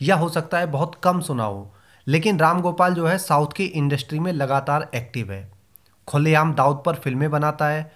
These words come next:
उसके समर्थन में बयान देता है और ये कहता है कि ये दाऊद का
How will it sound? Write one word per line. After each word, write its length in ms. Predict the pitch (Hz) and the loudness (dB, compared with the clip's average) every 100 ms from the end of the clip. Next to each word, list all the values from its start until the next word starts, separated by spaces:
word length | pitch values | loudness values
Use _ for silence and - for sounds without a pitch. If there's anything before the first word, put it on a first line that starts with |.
| _ _ - | _ _ -4
उसके 260 | 151 - 175 | -2 0 0
समर्थन 440 | 151 143 139 156 | 2 2 2 2
में 140 | 160 127 | 2 2
बयान 280 | 123 123 | 2 2
देता 300 | 117 107 104 | -2 -6 -8
है 180 | 98 98 - _ _ _ | -8 -10 -18 _ _ _
और 120 | 170 156 | 2 2
ये 200 | 143 190 | 2 2
कहता 320 | 170 160 165 | 2 4 4
है 140 | 180 | 2
कि 120 | 190 | 2
ये 240 | 208 160 180 | -2 0 0
दाऊद 300 | 147 139 139 | 2 2 0
का 160 | 185 | -2